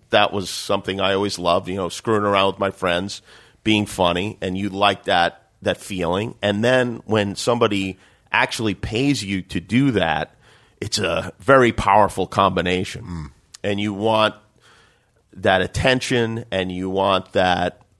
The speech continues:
Speaker 1: uh, that feedback that you get, and all of those things I found to be very rewarding. And I, you know, I think, you know, that's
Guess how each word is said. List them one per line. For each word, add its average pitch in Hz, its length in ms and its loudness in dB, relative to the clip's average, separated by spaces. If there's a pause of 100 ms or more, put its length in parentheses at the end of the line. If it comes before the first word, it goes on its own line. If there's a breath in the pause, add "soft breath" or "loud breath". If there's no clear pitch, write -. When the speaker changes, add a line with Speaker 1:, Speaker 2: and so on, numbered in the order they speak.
(160)
Speaker 1:
uh, 67 340 2 (100)
that - 360 -4
feedback 110 640 0
that - 180 -6
you 98 100 -8
get, 92 440 0 (100)
and 90 360 -4
all 107 260 4
of 101 60 -4
those 98 240 -2
things 95 280 0
I 90 120 4
found 90 340 0
to 78 80 -10
be 78 340 -8 (520 soft breath)
very 98 380 4
rewarding. 85 680 -2 (680)
And 104 240 -2
I, 107 360 2
you 120 120 2
know, 104 280 4
I 107 80 0
think, 165 240 -2 (260)
you 127 120 0
know, 120 140 2
that's 123 360 2